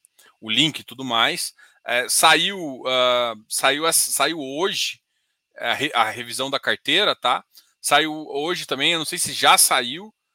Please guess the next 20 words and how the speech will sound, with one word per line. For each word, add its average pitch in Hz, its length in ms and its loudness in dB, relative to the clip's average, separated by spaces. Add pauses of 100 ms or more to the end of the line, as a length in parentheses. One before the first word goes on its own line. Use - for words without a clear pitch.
(240)
mas 123 400 2
provavelmente 117 560 -10
o 123 60 -14
Danilo 117 440 -8 (440)
deve 120 240 0
tá 113 160 -4
terminando 113 640 -6
ou, 107 200 -10
ou, 113 220 -12
ou 117 80 -14
deve 113 500 -2 (640)
já 110 200 0
ter 127 120 -8
falado 107 560 -4
enquanto 113 240 -14
a 110 40 -14
gente 104 100 -14
tá 110 100 -8
fazendo 110 360 -10
isso, - 200 -10